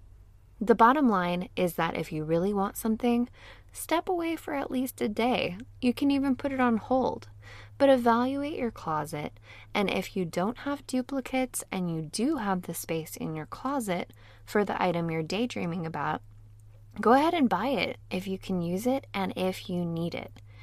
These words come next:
If you do not need it, don't buy it. It's much easier said than done,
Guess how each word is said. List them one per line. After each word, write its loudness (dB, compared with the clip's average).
If -6
you -2
do -4
not 0
need -4
it, -2
don't 0
buy -2
it. -10
It's 0
much 2
easier 2
said -4
than 0
done, -2